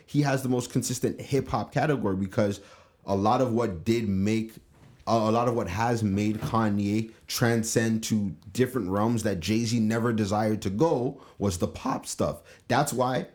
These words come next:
obviously, none of this conversation has ever mentioned Drake, because Drake is, one, pop star, R and B, and hip hop, and two, Drake is, since the beginning, a collection of, Take Care is Drake's best work. That is half The Weeknd's album.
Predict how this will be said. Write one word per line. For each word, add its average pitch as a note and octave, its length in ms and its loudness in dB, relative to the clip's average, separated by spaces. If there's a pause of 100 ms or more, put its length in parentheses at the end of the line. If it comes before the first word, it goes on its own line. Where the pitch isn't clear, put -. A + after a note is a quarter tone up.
(300)
obviously, C3+ 400 4
none C3 180 2
of B2 80 0
this A#2+ 100 -2
conversation A#2 540 0
has G#2 240 0
ever A#2 160 2
mentioned G#2+ 380 0
Drake, - 300 -8 (380)
because G#2 440 0
Drake A#2 420 0
is, G2 160 0
one, A#2 420 0 (320)
pop A#2 240 2
star, A#2 260 2
R G#2+ 160 2
and G#2 120 0
B, G#2 120 0
and A2 200 -2
hip F#2 160 -4
hop, F2+ 320 -4
and G2 260 -2
two, G3+ 480 0 (300)
Drake D3+ 420 0
is, A2 360 -2 (140)
since - 340 2
the C#3 100 2
beginning, C#3 480 0 (100)
a G#2+ 120 2
collection A#2 440 0
of, G#2+ 120 -2 (720)
Take - 200 6
Care F#3 200 2
is D3 100 0
Drake's C#3+ 240 -2
best C3+ 220 0
work. B2+ 260 0
That C3+ 160 2
is A2+ 80 0
half B2+ 320 -2
The A2+ 60 2
Weeknd's A2 340 0
album. D2 380 -6